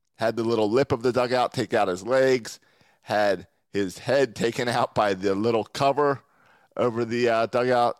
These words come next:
What would that be? Uh, not a vanity. I, I forget. What, what do you call it? The, the rooftop on the, on the, uh,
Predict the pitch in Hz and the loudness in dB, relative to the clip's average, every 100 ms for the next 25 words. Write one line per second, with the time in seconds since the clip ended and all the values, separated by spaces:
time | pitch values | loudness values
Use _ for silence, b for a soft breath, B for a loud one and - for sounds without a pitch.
0 | - 113 98 98 92 101 87 85 85 65 | -6 -4 -2 -2 -2 -2 -2 0 0 -4
1 | 85 _ _ _ _ _ _ 113 113 82 | -10 _ _ _ _ _ _ -8 -6 -4
2 | 87 82 73 53 90 92 87 85 120 110 | -6 -6 -12 -8 -4 -4 -2 -4 -4 -4
3 | 101 113 - 185 185 160 170 143 120 95 | -2 -2 -4 -4 -2 2 4 4 2 0
4 | 135 131 123 131 139 127 - 85 - - | 0 0 0 0 0 -2 0 -2 -2 -8
5 | _ _ B B B B _ 117 110 107 | _ _ B B B B _ -8 -4 -4
6 | - 107 107 104 104 101 95 95 | -4 -8 -6 -2 0 2 2 0